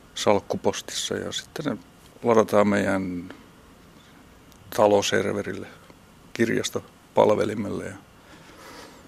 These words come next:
sieltä sitten, ää,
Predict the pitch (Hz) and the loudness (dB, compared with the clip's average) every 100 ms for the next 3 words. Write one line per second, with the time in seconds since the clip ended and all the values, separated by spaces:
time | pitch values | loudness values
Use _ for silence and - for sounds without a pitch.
0 | - - - 110 95 135 - - - - | -18 -6 2 4 4 -2 0 0 0 -8
1 | - - - - - - - - - - | -20 -20 -20 -20 -20 -20 -20 -20 -20 -20
2 | - 113 110 107 107 | -8 -2 -2 0 -4